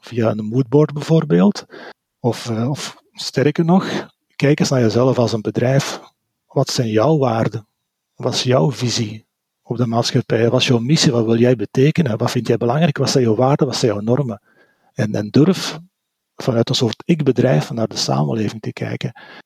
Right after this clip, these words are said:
Dus dat is de tweede tip. Eh, ken jezelf. Een derde tip, ehm, voor mij is: vertrouw jezelf. En dat betekent voor mij zorg, heb het gevoel dat je goed bent zoals je bent. Dus opnieuw dat perfectionisme,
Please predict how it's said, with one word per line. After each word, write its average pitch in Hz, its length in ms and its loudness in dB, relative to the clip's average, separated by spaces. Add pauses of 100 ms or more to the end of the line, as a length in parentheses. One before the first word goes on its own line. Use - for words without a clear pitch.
(220)
Dus - 140 -10
dat 135 100 4
is 139 100 4
de 131 80 4
tweede 135 360 2
tip. 110 180 -6 (180)
Eh, 107 380 -6 (140)
ken 127 180 -2
jezelf. 117 540 -4 (540)
Een 107 200 -10
derde 160 340 2
tip, - 280 -2 (200)
ehm, 160 560 -2 (240)
voor 147 240 -4
mij 151 240 2
is: - 380 0 (560)
vertrouw 143 480 0
jezelf. 110 540 -6 (460)
En 120 120 -4
dat 120 140 2
betekent 151 400 2
voor 151 140 0
mij 147 200 4
zorg, - 560 0 (520)
heb 117 160 0
het 151 120 -4
gevoel 175 600 0
dat 120 120 0
je 107 120 2
goed 151 220 0
bent 160 220 0
zoals 117 300 0
je 113 120 0
bent. 127 380 -4 (560)
Dus 117 140 -2
opnieuw 135 340 2
dat 135 200 0
perfectionisme, 135 920 0